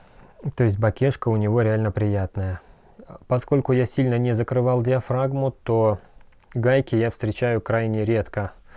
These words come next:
на которые все так жалуются на этом объективе.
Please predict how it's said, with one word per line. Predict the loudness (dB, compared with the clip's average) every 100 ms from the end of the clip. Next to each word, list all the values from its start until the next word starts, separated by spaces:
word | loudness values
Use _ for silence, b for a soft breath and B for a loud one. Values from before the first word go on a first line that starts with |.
| B B B B B
на | -4 0
которые | 0 2 2
все | 2 0
так | 0 0
жалуются | 0 0 0 -2 -4 -4
на | -2 -2
этом | -4 -4 -4 -2
объективе. | -2 -2 -4 -6 -2 0 -2